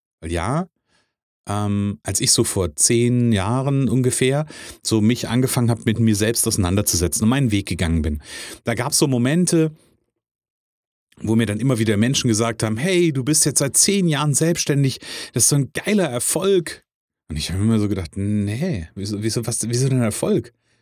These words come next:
Ich bin, ich bin noch lange nicht erfolgreich.“ Ja, aber ich bin, war zehn Jahre selbstständig. Ich hab zehn Jahre diesen, und ich, ich war ja in einem Marktumfeld mit einer Werbeagentur, ähm, unterwegs, der ja auch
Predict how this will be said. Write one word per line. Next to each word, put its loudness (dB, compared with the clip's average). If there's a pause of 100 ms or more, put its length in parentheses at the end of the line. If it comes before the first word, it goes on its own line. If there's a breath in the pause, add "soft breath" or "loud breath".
(120)
Ich -20
bin, -2
ich -8
bin 0
noch 4
lange 2
nicht 0
erfolgreich.“ -4 (1500)
Ja, -8
aber -6
ich -12
bin, -8
war -8
zehn -4
Jahre -4
selbstständig. -12 (840 loud breath)
Ich -4
hab -4
zehn 2
Jahre -2
diesen, 2 (220 loud breath)
und 2
ich, 0
ich -4
war 0
ja 0
in 0
einem 2
Marktumfeld 0
mit 2
einer 2
Werbeagentur, 0 (400 loud breath)
ähm, 2
unterwegs, 0
der 0
ja 0
auch -6